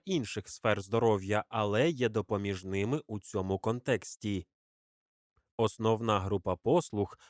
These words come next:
у сфері здоров'я розподілена на профілактичні, діагностичні та лікувальні послуги. Треба зазначити, що послуги перелічені у випадковому порядку,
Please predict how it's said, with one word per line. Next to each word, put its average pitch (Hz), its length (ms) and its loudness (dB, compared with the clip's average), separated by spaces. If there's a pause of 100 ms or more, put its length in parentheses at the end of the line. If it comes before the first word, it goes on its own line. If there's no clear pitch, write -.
(120)
у 113 120 -2
сфері 107 500 2
здоров'я 107 680 0
розподілена 110 760 -2
на 113 220 0
профілактичні, 127 1120 -2 (240)
діагностичні 160 1200 -2 (100)
та 139 220 2
лікувальні 104 760 -2
послуги. 95 800 -2 (760)
Треба 101 300 2
зазначити, 104 760 0 (180)
що - 260 -2
послуги 117 640 -2
перелічені 170 640 -2
у 123 140 -6
випадковому 110 760 -2
порядку, 135 600 0